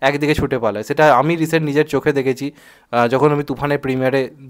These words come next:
গেছিলাম, সেখানে মিডিয়া পুরোপুরি ঝেঁকে পড়েছিল, আহ, সাকিব খানের ওপর, বাকি কারোর দিকে ফোকাসই যাচ্ছিল না।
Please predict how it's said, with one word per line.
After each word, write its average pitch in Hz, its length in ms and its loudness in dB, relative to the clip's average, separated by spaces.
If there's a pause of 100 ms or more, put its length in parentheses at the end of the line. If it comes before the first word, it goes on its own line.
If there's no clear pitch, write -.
গেছিলাম, 120 320 -4
সেখানে 131 260 -4
মিডিয়া 135 420 0
পুরোপুরি 143 320 -2
ঝেঁকে 127 220 -6
পড়েছিল, 120 280 -2
আহ, 117 440 -6 (340)
সাকিব 143 260 -2
খানের 131 220 -2
ওপর, 113 140 2
বাকি 127 180 -2
কারোর 143 200 2
দিকে 151 140 0
ফোকাসই 147 380 0
যাচ্ছিল 113 400 -2
না। - 120 -12